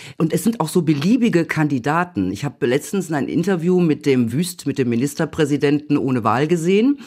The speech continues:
Und der Mann spricht in Satzbausteinen. Also ich hab fast jeden Satz nach den ersten Worten selbst beenden können, ja. Der hat so ein paar Bausteine und dann wurschtelt der sich da irgendwie, äh, die Antworten zurecht. Es ist, äh, super öde und es ist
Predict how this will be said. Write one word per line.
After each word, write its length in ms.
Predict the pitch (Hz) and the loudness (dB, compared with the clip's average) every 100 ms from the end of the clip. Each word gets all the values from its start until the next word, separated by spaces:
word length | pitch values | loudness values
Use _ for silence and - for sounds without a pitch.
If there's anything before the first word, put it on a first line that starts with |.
| - - - - - | -20 -20 -20 -10 -2
Und 180 | 143 156 | 0 2
der 100 | 143 | 2
Mann 280 | 120 135 | 2 2
spricht 540 | 226 - - 196 - - | -2 -6 -2 -4 -4 -2
in 160 | 151 | 0
Satzbausteinen. 1300 | 139 202 - - 98 95 95 - 90 85 85 80 90 | 0 -4 -8 -4 -2 -2 -4 -4 -4 -4 -6 -8 -8
Also 160 | - 135 | -4 -2
ich 160 | - 185 | -2 -2
hab 140 | 196 | -2
fast 260 | 180 175 - | -2 -2 0
jeden 260 | 202 285 | 0 2
Satz 320 | 160 165 - | 2 -2 -2
nach 140 | - 175 | -4 -2
den 180 | 175 156 | -2 -2
ersten 460 | 135 180 - 202 | -2 -4 -4 -2
Worten 340 | 147 135 - 156 | 0 0 0 -2
selbst 320 | 180 226 - | -2 -4 -4
beenden 380 | 92 95 - 101 | -2 -2 -4 -6
können, 360 | 107 78 - - - | -4 -4 -6 -12 -8
ja. 220 | 117 185 226 - - | -4 -4 -6 -18 -4
Der 140 | 151 | -2
hat 120 | 185 - | 0 0
so 80 | |
ein 100 | 208 | -2
paar 180 | 180 170 | 0 0
Bausteine 520 | 117 147 - 254 262 247 | 2 0 -2 0 2 0
und 160 | 196 | 0
dann 340 | 185 196 175 151 | 0 0 0 0
wurschtelt 400 | 180 214 202 170 | 0 0 -2 0
der 80 | 175 | 0
sich 220 | 180 - | 0 -2
da 100 | 160 | -2
irgendwie, 640 | - 160 175 - 165 165 | 0 -2 -4 -4 0 2
äh, 160 | 135 139 | 2 2
die 140 | 151 | 0
Antworten 480 | 139 180 165 123 123 | -2 -2 -2 -2 -4
zurecht. 500 | - 113 135 175 - - - - - | -4 0 0 -2 -10 -16 -20 -14 -8
Es 160 | 120 | -4
ist, 300 | - 139 - | -2 -4 0
äh, 280 | 147 127 127 | 2 2 2
super 420 | 135 160 202 247 | -2 -2 0 -2
öde 580 | 160 165 175 196 226 - - | 0 0 2 2 2 0 -2
und 240 | 156 151 | -2 0
es 240 | 143 143 | -2 -2
ist 260 | 123 139 - | -4 -4 -4